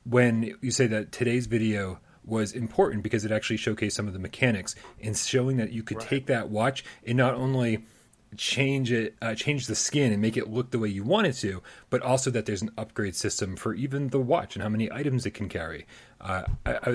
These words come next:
Speaker 2: Yeah,
Speaker 1: this, this,
Speaker 2: right.
Speaker 1: this is making a game that seems like it could have been a walking sim or an experience feel more like it's
Speaker 2: Right.
Speaker 1: got some solid gameplay mechanics and some solid,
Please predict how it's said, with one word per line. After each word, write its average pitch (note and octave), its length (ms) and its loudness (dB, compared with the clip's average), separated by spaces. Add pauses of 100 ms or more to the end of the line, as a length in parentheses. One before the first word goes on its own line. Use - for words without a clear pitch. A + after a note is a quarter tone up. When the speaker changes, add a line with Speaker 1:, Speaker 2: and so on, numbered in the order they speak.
(120)
Speaker 2:
Yeah, B2 140 -4
Speaker 1:
this, - 200 -4 (160)
this, G#2+ 240 -10
Speaker 2:
right. F#2+ 240 -10
Speaker 1:
this C3 200 -4
is C#3+ 100 -4
making B2+ 460 0
a A#2+ 80 -6
game A#2 300 0
that G#2+ 120 -2
seems B2+ 320 -2
like A#2 140 -2
it - 100 -10
could - 180 -2
have C3 80 -2
been A#2+ 120 2
a G2 60 -2
walking B2 360 0
sim A#2+ 280 -2
or F#2+ 100 -6
an F#2+ 60 -6
experience A2 640 -2 (340)
feel A#2+ 180 4
more A2+ 300 2
like G#2 200 -2
it's G2 180 -6
Speaker 2:
Right. F2+ 240 -6
Speaker 1:
got - 100 -12
some F#2+ 200 -6
solid G#2 380 -2
gameplay G2 320 -4
mechanics F#2+ 600 -6
and F#2+ 120 -6
some - 180 -8
solid, F#2 420 -4